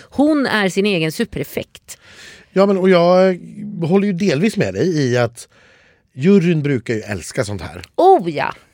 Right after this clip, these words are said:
Speaker 2: Och jag tror att den kommer att få väldigt, väldigt mycket jurypoäng just därför att den också,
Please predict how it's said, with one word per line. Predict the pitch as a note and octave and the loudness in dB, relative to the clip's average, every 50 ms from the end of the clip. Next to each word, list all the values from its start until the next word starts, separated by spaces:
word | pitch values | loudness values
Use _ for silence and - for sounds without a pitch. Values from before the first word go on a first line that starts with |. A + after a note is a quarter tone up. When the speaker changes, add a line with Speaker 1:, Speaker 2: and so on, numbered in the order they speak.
| _ _ _ _ | _ _ _ _
Speaker 2:
Och | - C#3+ C3+ - - - | 0 0 0 0 -2 -4
jag | D3+ C#3+ - | -4 -4 -2
tror | - D#3 D3 C3 C3 B2+ | -2 -2 0 0 2 0
att | C3 A#2+ - - - B2+ A#2+ | 0 -2 -4 -8 -14 -10 -6
den | B2 B2+ B2+ A#2+ | -4 -4 -4 -4
kommer | A#2 C#3 C3 B2 B2 B2+ | -4 -4 -4 -2 -2 -2
att | B2 - | -4 -2
få | - E3 D3+ C3+ | -4 -2 -2 -2
väldigt, | A#2 B2 D3+ D3+ D3 B2+ A2+ C3 B2 A2+ - | -2 -2 -2 -4 -4 -4 -6 -6 -8 -6 -4
väldigt | C#3 B2+ A2 G2+ G2+ G2+ - | -4 -4 -4 -4 -8 -10 -10
mycket | A2+ G#2 - _ - G2+ | -10 -12 -12 _ -8 -8
jurypoäng | G2 G2 F#2 G2 F2+ - B2 A2 G2 G#2 | -6 -6 -6 -8 -6 -4 -4 -4 -2 -4
just | G#2 A2 G#2+ G2+ - | -4 -6 -6 -6 -6
därför | B2 G#2+ G#2 G2+ - A#2 | -6 -6 -6 -6 -6 -8
att | A2+ G#2+ - | -8 -8 -8
den | B2 A#2 A#2 | -10 -12 -10
också, | A2+ A2+ - - - - - A2+ A2 G#2+ | -12 -14 -14 -14 -14 -10 -6 -6 -6 -6